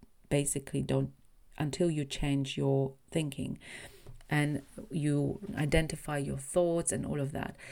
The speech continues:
That's why sometimes rich people spend a lot of, uh, money on new cars, boats and everything else because of that hedonic adaptation. Like, they've already have so much,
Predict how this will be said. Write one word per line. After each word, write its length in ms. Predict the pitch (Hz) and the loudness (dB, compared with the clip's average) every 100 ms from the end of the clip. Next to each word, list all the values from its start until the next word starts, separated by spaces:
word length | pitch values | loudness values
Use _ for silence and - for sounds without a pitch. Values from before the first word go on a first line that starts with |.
| - - | -14 -2
That's 200 | - 202 | 0 6
why 100 | 196 | 6
sometimes 680 | 175 165 156 160 147 143 - | 6 4 0 -2 0 0 -2
rich 320 | - 160 - | -2 -4 -4
people 420 | - 143 - 147 147 | -6 -6 -2 -2 -2
spend 380 | - 151 147 - | -2 -2 -2 -2
a 60 | |
lot 320 | 180 180 226 220 | 4 6 8 6
of, 340 | 156 - - - - | 4 0 -8 -12 -2
uh, 440 | 147 135 135 135 | 2 2 2 2
money 540 | 135 143 139 135 139 - | 2 2 2 2 2 -2
on 380 | 147 143 135 131 - - - | 0 2 2 0 -8 -16 -2
new 140 | 135 | -2
cars, 680 | 135 - 175 170 160 156 143 - - | -2 -2 2 2 2 0 -2 -4 2
boats 440 | 143 143 143 139 | 6 6 4 0
and 120 | 143 | 0
everything 320 | 139 139 139 | -2 -2 0
else 320 | 185 170 151 - - - - - | 2 0 -2 -8 -16 -20 -14 -8
because 300 | 139 165 151 | -2 0 0
of 240 | 160 151 | -2 0
that 180 | 151 147 - | 4 10 10
hedonic 520 | 156 156 151 143 139 - | 8 2 0 0 0 -4
adaptation. 800 | - 139 - 175 175 - - - - - - | -4 -2 0 0 -2 -4 -6 -6 -12 -20 -4
Like, 180 | 131 139 | -2 0
they've 180 | 151 156 | 2 4
already 340 | 175 151 139 | 2 2 0
have 280 | 135 170 170 | 0 -2 0
so 220 | - 143 | 0 2
much, 480 | 135 139 139 - - | 0 0 -2 -6 -10